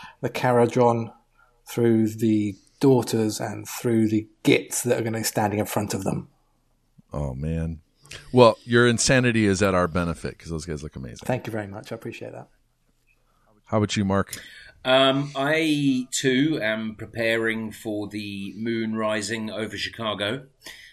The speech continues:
Speaker 3: Uh, and I
Speaker 2: <laughs>
Speaker 3: have essentially spent the last four months painting up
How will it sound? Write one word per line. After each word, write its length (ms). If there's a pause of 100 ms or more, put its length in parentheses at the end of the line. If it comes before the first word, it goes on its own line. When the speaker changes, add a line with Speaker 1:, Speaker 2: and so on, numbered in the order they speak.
(140)
Speaker 3:
Uh, 60
and 560
I 240
Speaker 2:
<laughs> 80
Speaker 3:
have 100
essentially 540
spent 480 (120)
the 120
last 480
four 300
months 340
painting 480
up 300